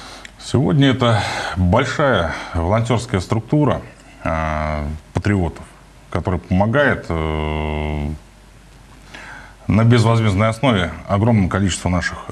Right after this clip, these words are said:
солдат на фронте. А, и без нашей поддержки, у нас уже есть определённые результаты нашей работы, без нашей поддержки там очень тяжело.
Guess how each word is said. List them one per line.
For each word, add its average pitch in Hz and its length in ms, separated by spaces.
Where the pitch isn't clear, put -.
солдат 82 480
на 85 120
фронте. 80 380
А, 78 320
и 92 140
без 101 220
нашей 120 280
поддержки, 120 600
у 82 220
нас 90 200
уже 92 200
есть 92 180
определённые 92 480
результаты 95 560
нашей 85 340
работы, 82 440
без 90 240
нашей 110 240
поддержки 117 380
там 90 140
очень 85 200
тяжело. 82 420